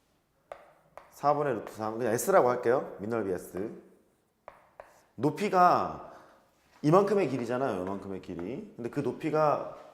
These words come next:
무엇과 똑같죠? 내적구의 반지름과 똑같죠. 그쵸? 그것을 네 배를 했더니 이런 게 네 개가 붙어 있으면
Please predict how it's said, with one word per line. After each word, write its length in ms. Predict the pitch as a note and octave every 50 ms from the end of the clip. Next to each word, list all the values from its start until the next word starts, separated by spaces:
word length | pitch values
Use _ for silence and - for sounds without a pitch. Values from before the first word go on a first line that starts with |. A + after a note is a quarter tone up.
| - - F2+ F2 F2
무엇과 260 | A2+ D3 C#3+ D3 C3
똑같죠? 400 | A2 G#2+ - F#2+ F2+ - C3 A#2 - - - - - - - _ _ _ _ _ _ _ _ _ _ _ _ _ _ _ _ _ _ _ _ _ _ _ _ _ _ _ _ _ _ _ _ _ _ _ _ _ _ _ _ _ _ _ _ _ _ _ _ _ _ _ -
내적구의 400 | G2 C3 B2 C3 - A#2 G#2+ F2+
반지름과 380 | F2+ E2+ F2 F2 F2+ F2 E2+
똑같죠. 460 | - F2 E2+ F2 D#2+ - D2+ D2 C#2+ D2 - _ _ _ _ _ _ _ _ _ _ _ _ _ _ _ _ _
그쵸? 320 | - - - - C3 D3 - - - _ _ _ _ _ _ _ _ _ _ _
그것을 840 | - - C#3 C3+ B2+ - F#2 F#2+ F#2 G2 A#2+ B2 G#2 E2+ D#2 C#2+ B1+ - - _ _ _ _ - - - - _ _ _ _ _ _ _ _ - -
네 120 | F2+ G#2 A2
배를 260 | G#2 A#2+ A2 F#2 G2
했더니 460 | G#2 - - E2+ D#2 D#2 E2 D#2+ D2+ C#2+ - - _ _ _ _ - - - _ _ _ _ - - - - - - -
이런 180 | A2 B2+ C3
게 100 | B2 A#2+
네 140 | F#2+ A2 A2+
개가 180 | A2 C3 A#2 G#2
붙어 220 | - - - A#2
있으면 600 | F#2 E2+ - E2+ E2+ F#2 G2+ G2 F2 D#2 D2 C#2